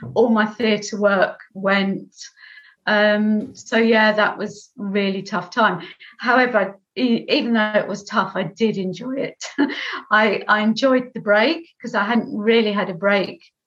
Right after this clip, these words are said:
for years. Um, you know, being freelancer, we always are, like, it's, it's really hard to block out time and say, "Right, I'm having two weeks away," or whatever. So,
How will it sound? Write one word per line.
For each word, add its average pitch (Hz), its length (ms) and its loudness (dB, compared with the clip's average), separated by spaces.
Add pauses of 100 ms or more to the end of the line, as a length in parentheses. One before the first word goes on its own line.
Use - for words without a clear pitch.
(100)
for 220 100 -8
years. 190 760 0 (540)
Um, 196 600 0 (100)
you 190 160 -10
know, 202 60 -6
being 226 320 0
freelancer, 214 840 0
we 214 200 2
always 226 560 2
are, 208 360 2 (280)
like, 196 320 -2 (680)
it's, - 160 -14
it's - 180 -6
really 247 180 2
hard 240 380 2
to 294 80 0
block 233 360 -2
out 214 280 2
time 220 480 0 (260)
and 214 100 -8
say, 208 260 0
"Right, 202 260 2
I'm 208 100 -4
having 202 400 -2
two 220 240 -2
weeks 180 380 -6
away," 196 280 2
or 170 100 0
whatever. 180 580 0 (380)
So, 220 540 4